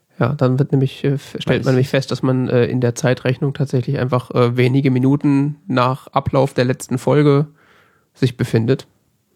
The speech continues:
Speaker 1: Also Sherlock erschießt da seinen Gegner und wird mit dem Flugzeug quasi außer Landes geflogen.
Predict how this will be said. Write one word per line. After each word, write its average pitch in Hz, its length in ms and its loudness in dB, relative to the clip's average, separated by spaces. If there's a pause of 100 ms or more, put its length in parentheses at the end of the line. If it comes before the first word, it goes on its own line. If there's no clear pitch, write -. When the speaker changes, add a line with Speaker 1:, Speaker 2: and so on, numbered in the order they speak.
(1120)
Speaker 1:
Also 113 260 -2
Sherlock 117 380 0
erschießt 127 380 -2
da 120 80 4
seinen 120 380 0 (120)
Gegner 135 340 2
und 131 200 -2
wird 135 140 -2
mit 131 100 0
dem 127 100 0
Flugzeug 139 480 -2
quasi 135 380 0
außer 135 180 0
Landes 135 320 0
geflogen. - 380 -2